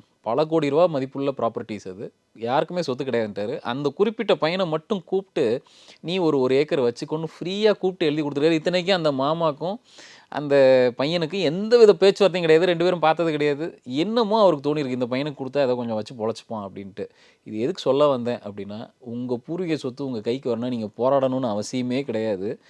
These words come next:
அது எப்படி இருந்தாலும் உங்க வீடு தேடி அதை கொண்டு வந்து உங்க கையில கொடுத்துட்டு போயிருவாங்க. அப்படி வரலையா, ரொம்ப நல்லது. உங்களோட மு-, இதுக்கு முன்னாடி செஞ்ச கர்மா உங்க வீட்டுக்கு வரலைங்கிறத நீங்க நினைச்சுக்கங்க. அப்போ நீங்க சுயமா உங்க புண்ணியத்தை கூட்டுறதுக்கு என்ன வழியோ அதை பாருங்க.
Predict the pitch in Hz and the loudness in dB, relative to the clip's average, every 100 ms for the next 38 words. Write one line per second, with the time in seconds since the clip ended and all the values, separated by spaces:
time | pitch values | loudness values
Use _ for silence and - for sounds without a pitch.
0 | - _ - 117 123 151 202 190 165 180 | -20 _ -8 -2 -2 0 0 2 2 2
1 | 147 120 139 170 151 143 156 170 165 117 | 2 0 0 0 0 -2 0 4 4 4
2 | 113 120 131 131 107 104 123 117 127 147 | 0 -4 -2 -4 -4 -4 -6 -8 -14 -12
3 | 117 104 98 95 95 _ _ _ - _ | -8 -8 -8 -14 -18 _ _ _ -20 _
4 | - 139 175 117 127 190 220 131 135 123 | -6 0 0 4 4 6 4 4 4 2
5 | 104 135 185 190 117 120 101 - - 131 | -2 -6 -4 -2 0 0 0 -6 -8 -6
6 | 127 127 120 113 _ - 127 127 139 147 | 0 2 2 0 _ -10 -6 -4 -4 -6
7 | 147 175 208 196 139 131 120 123 170 165 | -2 0 0 0 -2 -2 0 -2 0 -2
8 | 123 117 160 170 107 110 120 165 170 156 | -2 -4 -4 -6 -4 -4 -4 -4 -2 -2
9 | 139 117 98 104 - - 95 - _ _ | -2 -4 -8 -12 -14 -18 -18 -18 _ _
10 | - - - 139 185 151 139 196 262 302 | -20 -12 -8 -2 0 0 -2 -2 0 0
11 | 277 - 190 202 202 214 156 185 208 190 | 0 2 2 2 2 0 0 0 0 0
12 | 185 202 202 180 165 175 170 160 131 123 | -2 -2 -2 -2 -2 -4 -2 -2 -2 -2
13 | 160 123 110 143 135 104 - 101 90 | -2 -2 -2 -2 -2 -6 -8 -8 -10